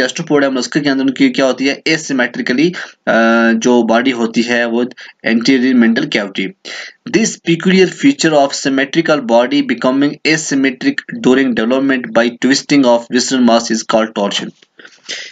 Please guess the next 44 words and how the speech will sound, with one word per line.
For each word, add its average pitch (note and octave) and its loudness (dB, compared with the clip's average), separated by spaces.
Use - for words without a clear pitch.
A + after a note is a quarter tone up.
अब A#3 -2
क्या D#3 2
होता B2 -4
है, C3+ -2
जो D#3 4
इसका D#3+ 0
visceral C#3 0
mass C3+ 0
है B2+ -2
या C3 2
जो C#3+ 4
spiral C#3+ 0
कोलेड C#3+ 2
shell C#3+ -4
है, C3 -2
mental B2 2
cavity D3 0
है, C#3+ -2
इसमें A3 0
क्या E3+ -2
होता C3+ -4
है, C#3+ 0
ये F3+ 4
एक E3+ -4
पिक्यू-, E3+ 2
peculiar F3 2
जो E3+ 0
feature D3 0
है C#3 0
इसका, B2+ -2
important B2+ -2
जो D3 2
feature C#3 0
है, C3+ 0
अ, C#3 -12
सिमेट्री B2+ 2
body B2 0
का, C#3+ 0
ये D3 2
क्या E3 0
बना C3+ -2
देता B2 0
है, C3+ -6
ये C#3+ -2